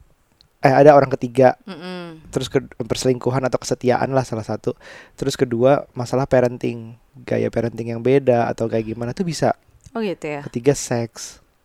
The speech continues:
Speaker 2: Oh,
Speaker 1: Lack
Speaker 2: less
Speaker 1: of it
Speaker 2: sex.
Speaker 1: atau
Speaker 2: Ah.
Speaker 1: kayak gimana. Tapi kata, ini ada dokter siapa nih, eh, counselor gitu, dia bilang bahwa it's, ada yang alasan utama lagi beyond that.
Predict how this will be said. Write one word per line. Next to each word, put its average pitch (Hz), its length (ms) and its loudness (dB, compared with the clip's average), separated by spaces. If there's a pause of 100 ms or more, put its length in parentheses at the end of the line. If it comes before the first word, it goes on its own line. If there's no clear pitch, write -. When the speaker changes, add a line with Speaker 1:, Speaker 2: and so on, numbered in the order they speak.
(140)
Speaker 2:
Oh, 170 300 -10
Speaker 1:
Lack - 180 2
Speaker 2:
less - 80 -12
Speaker 1:
of 117 220 -2
it 123 160 0
Speaker 2:
sex. 123 80 -10
Speaker 1:
atau 117 160 -8
Speaker 2:
Ah. - 80 -6
Speaker 1:
kayak 113 260 -2
gimana. 110 680 -8 (840)
Tapi 160 340 0
kata, 139 460 0 (1400)
ini 135 160 -2
ada 123 140 2
dokter 113 340 -4
siapa 110 380 0
nih, 151 220 -2
eh, 117 320 0
counselor 113 460 -4
gitu, 110 280 -4
dia 143 180 0
bilang 131 260 -2
bahwa 135 260 -4 (440)
it's, - 240 -2
ada 147 240 6
yang 151 260 8
alasan 135 340 -2
utama 123 320 -4
lagi 117 400 -8 (180)
beyond 120 320 -6
that. 110 220 -4